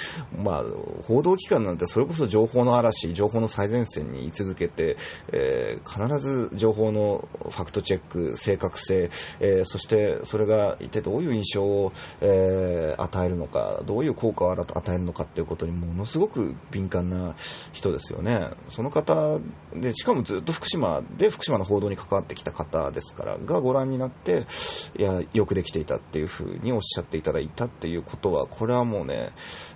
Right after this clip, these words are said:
あの、何事にも代え難い励みというか、力になりますよね。あの、議員さんもいらっしゃいました。えー、双葉町の議員さんもいらっしゃいましたし、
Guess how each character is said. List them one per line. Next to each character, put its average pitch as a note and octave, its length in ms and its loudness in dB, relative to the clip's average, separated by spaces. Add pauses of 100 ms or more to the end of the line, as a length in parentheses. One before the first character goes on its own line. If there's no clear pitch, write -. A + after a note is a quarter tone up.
あ F2 180 2
の、 E2+ 140 -2
何 G2 400 0
事 B2+ 260 2
に C#3 80 0
も G2 120 0
代 F2 240 0
え - 20 0
難 F2 300 0
い G1+ 280 -6 (840)
励 F#2+ 320 0
み F#2+ 80 -2
と E2 140 -2
い D2+ 80 0
う B1 80 -2
か、 - 260 -6 (420)
力 F2+ 440 -2
に E2+ 80 -2
な F2+ 100 0
り F2+ 60 0
ま F2 120 -2
す - 140 -8
よ D#2 80 -4
ね。 F#2+ 240 -2 (800)
あ G2 140 4
の、 F2+ 260 2
議 G2+ 160 4
員 D3+ 160 6
さ D3+ 120 4
ん C#3+ 60 2
も C#3+ 80 4
い C#3 40 6
ら C#3 60 6
っ - 20 2
し C3+ 100 0
ゃ C#3+ 40 4
い C#3 40 2
ま C#3 60 0
し - 100 -4
た。 - 140 -2 (220)
え E2 80 4
ー、 D2 40 2
双 - 180 0
葉 G#2+ 80 2
町 G2+ 240 0
の C3 60 4
議 G2+ 120 0
員 G2+ 140 0
さ G2+ 120 0
ん G2+ 100 0
も G2 160 -2
い G2 80 -4
ら G2 60 -2
っ - 40 -6
し - 120 -4
ゃ G2 40 2
い G2 40 0
ま G2 120 -2
し - 60 -6
た F2+ 100 -6
し、 F2 220 -2